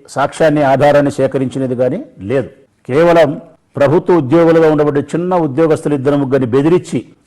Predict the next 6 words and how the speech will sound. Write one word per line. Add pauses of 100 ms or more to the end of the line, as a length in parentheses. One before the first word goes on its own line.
వాళ్ళ
మీద (340)
ఒత్తిడి
చేసి,
దౌర్జన్యం
చేసి